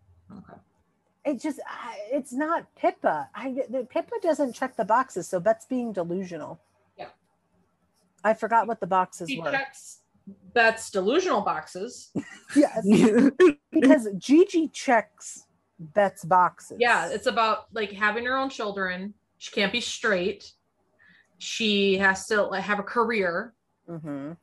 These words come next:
Speaker 1: I thought there was one other one.
Speaker 2: There was something else. I should have written them, written them down. Also, how does Gigi know about the boxes? I'm sure Bette tells her about them in some weird way, like how I'm trying to,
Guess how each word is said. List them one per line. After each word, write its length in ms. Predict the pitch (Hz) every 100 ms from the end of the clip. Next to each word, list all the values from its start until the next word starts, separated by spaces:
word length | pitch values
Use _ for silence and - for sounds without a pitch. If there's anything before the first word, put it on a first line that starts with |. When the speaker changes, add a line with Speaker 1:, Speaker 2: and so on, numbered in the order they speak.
| _ _ -
Speaker 1:
I 40 | 208
thought 140 | 214
there 100 | 214
was 120 | 190
one 240 | 190 196 190
other 240 | 180 170
one. 340 | 156 151 160 165 _ _ _
Speaker 2:
There 100 | 175
was 100 | 165
something 320 | - 156 151 147
else. 180 | 143
I 40 | 156
should 160 | -
have 80 | 160
written 300 | 151 151 151
them, 140 | 147 143
written 260 | 160 151 151
them 180 | 143 147
down. 360 | 151 147 151 - _ _ _ _ _ _ _ _ _ _ _ _ _ _ _ _ _ _ _ _ -
Also, 260 | 220 220 233
how 180 | 208 208
does 180 | 226
Gigi 240 | - 220 220
know 120 | 190
about 180 | 170 156
the 60 | 160
boxes? 280 | 151 147 -
I'm 80 | 160
sure 160 | -
Bette 240 | 160 156 143
tells 240 | 147 139
her 80 | 139
about 260 | 135 135 135
them 100 | 135
in 80 | 135
some 260 | - 143
weird 240 | 143 143 143
way, 160 | 147
like 160 | 143 143
how 120 | 151
I'm 100 | 143
trying 180 | 143
to, 60 | 147